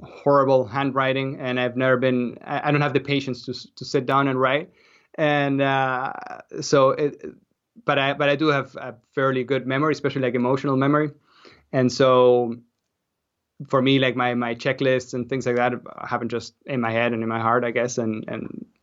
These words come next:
I, I can easily reconnect with them. And, and then I can sort of align, oh, is, is this, this, does this feel like it's gonna lead me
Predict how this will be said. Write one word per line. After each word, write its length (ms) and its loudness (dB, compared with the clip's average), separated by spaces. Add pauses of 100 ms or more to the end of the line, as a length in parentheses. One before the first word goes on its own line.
(300)
I, 160 -2 (160)
I 80 2
can 160 4
easily 280 6
reconnect 360 2
with 140 2
them. 200 4
And, 120 2
and 180 2
then 160 4
I 120 2
can 160 -2
sort 160 0
of 100 0
align, 300 2
oh, 180 4
is, 160 2
is 200 -6
this, 360 2 (180)
this, 300 -2
does 280 0
this 180 2
feel 320 6
like 200 2
it's 140 -4
gonna 340 0
lead 260 0
me 300 2